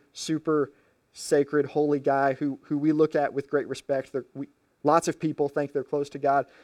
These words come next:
Sinner, uh, sex offender. You can look 'em up online, right? So, uh, their sin has gone before them. A-, and so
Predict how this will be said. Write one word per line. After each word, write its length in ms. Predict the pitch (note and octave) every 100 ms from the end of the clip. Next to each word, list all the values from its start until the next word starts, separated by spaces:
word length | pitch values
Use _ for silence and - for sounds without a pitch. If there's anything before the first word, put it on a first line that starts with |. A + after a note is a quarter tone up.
| _
Sinner, 540 | - - F#3+ A#3 B3 - D3
uh, 320 | C#3+ C#3 C3+
sex 320 | - G3 G3+
offender. 400 | D#3+ C#3 A2+ G2 _ _ _
You 120 | D3+ D#3
can 120 | G#3
look 140 | G3+
'em 100 | G3+
up 140 | G3+ G#3+
online, 380 | G3+ A#3 A#2+ - _ _ -
right? 260 | D3+ F#3+ - _ _ _ _ _ _ _ _ -
So, 100 | - D3
uh, 140 | C3+ -
their 160 | D3+
sin 180 | - G#3
has 100 | F#3
gone 200 | F#3+ G3
before 340 | F3+ - A#3
them. 220 | - - - _ _ _ _ -
A-, 160 | F3+
and 140 | E3+ D#3+
so 300 | G#3 F#3